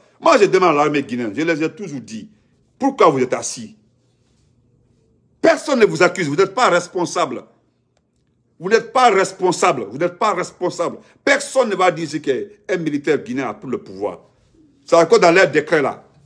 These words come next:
Parce qu'ils ne savent faire que les décrets. Dans leur décret, on dit, depuis la prise du pouvoir par l'armée, c'est l'armée qui a pris le pouvoir. Et pourtant, j'aimerais demander à Aminata Diallo,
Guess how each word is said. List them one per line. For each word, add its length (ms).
Parce 200
qu'ils 280
ne 60
savent 240
faire 180
que 80
les 80
décrets. 400
Dans 80
leur 140
décret, 240
on 60
dit, 260
depuis 240
la 140
prise 180
du 60
pouvoir 180
par 100
l'armée, 400
c'est 80
l'armée 260
qui 80
a 60
pris 120
le 100
pouvoir. 360
Et 100
pourtant, 360
j'aimerais 300
demander 320
à 60
Aminata 280
Diallo, 420